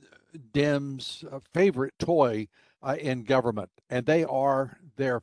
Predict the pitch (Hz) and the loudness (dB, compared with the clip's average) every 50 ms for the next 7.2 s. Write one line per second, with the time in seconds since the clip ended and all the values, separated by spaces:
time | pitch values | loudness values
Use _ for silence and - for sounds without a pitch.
0 | _ _ _ 175 156 135 - 139 139 - _ - - 175 160 127 113 95 87 - | _ _ _ 0 0 0 0 -2 -4 -4 _ -2 2 2 2 2 0 -2 -8 -14
1 | _ _ _ _ _ _ _ _ - 190 - - 147 143 139 143 139 - - 127 | _ _ _ _ _ _ _ _ -6 -6 -4 0 0 2 2 2 0 -2 -4 -6
2 | 120 110 131 131 131 123 123 127 120 127 131 123 113 - - _ - 147 156 147 | -4 -4 -2 -2 0 -2 -2 -2 -2 -2 -2 -2 -4 -8 -8 _ 0 2 2 2
3 | 113 95 90 - _ _ _ _ _ _ _ - - 123 120 120 120 113 113 123 | 0 -2 -6 -12 _ _ _ _ _ _ _ -6 -2 0 0 0 0 -2 -4 -8
4 | 127 - 139 147 _ - 120 110 - - 131 113 98 - 151 156 156 151 - _ | -10 -14 -18 -20 _ -12 -10 -10 -8 -6 -8 -4 0 4 4 4 4 2 -2 _
5 | - - - 120 110 101 - - - - - - - 165 156 151 139 - - - | -12 -12 -10 -10 -10 -10 -10 -10 -10 -12 -6 -2 4 6 6 6 4 2 -4 -12
6 | _ _ _ _ _ _ _ _ _ - 135 127 127 127 123 123 120 117 113 110 | _ _ _ _ _ _ _ _ _ -14 -14 -14 -14 -6 -4 -2 -2 -2 -2 -4
7 | 107 110 110 | -6 -8 -8